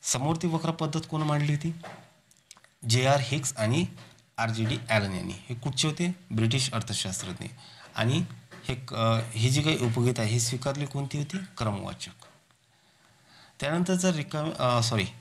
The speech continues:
त्यानंतरचा प्रश्न क्रमांक दोन आहे, यामध्ये चुकी बरोबर सोडवायची आहे. पहिला आहे की एका वस्तूमुळे एकापेक्षा जास्त व्यक्तीची गरज भागवली जात नाही,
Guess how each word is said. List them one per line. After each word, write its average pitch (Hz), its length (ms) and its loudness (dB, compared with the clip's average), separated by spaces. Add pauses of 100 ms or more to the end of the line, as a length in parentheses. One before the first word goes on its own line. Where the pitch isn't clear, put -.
त्यानंतरचा 160 480 0
प्रश्न 147 280 -4
क्रमांक 147 300 2
दोन 131 280 2
आहे, 123 140 2 (420)
यामध्ये 143 260 2
चुकी - 420 -8
बरोबर 135 560 0
सोडवायची 95 600 -2
आहे. 92 100 -10 (1800)
पहिला 143 240 -2
आहे 175 160 4
की 180 380 0 (100)
एका 120 260 2
वस्तूमुळे 143 720 2 (840)
एकापेक्षा 165 500 -2 (100)
जास्त 123 320 0
व्यक्तीची 135 440 0
गरज 120 300 2
भागवली 110 400 2
जात 101 240 4 (160)
नाही, 98 480 -2